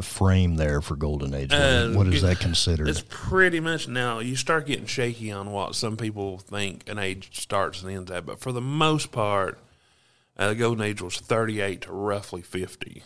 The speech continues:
Speaker 1: So, okay, nineteen thirty-eight to about nineteen fifty.
Speaker 2: Right in around there.
Speaker 1: So
Speaker 2: Some people say certain books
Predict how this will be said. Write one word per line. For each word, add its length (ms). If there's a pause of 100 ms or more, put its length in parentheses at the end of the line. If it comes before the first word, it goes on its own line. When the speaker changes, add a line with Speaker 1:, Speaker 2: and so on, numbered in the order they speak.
Speaker 1:
So, 180
okay, 220
nineteen 340
thirty-eight 360
to 60
about 220
nineteen 300
fifty. 440 (220)
Speaker 2:
Right 320
in 200
around 300
there. 200
Speaker 1:
So 200
Speaker 2:
Some 300
people 340
say 680
certain 420
books 480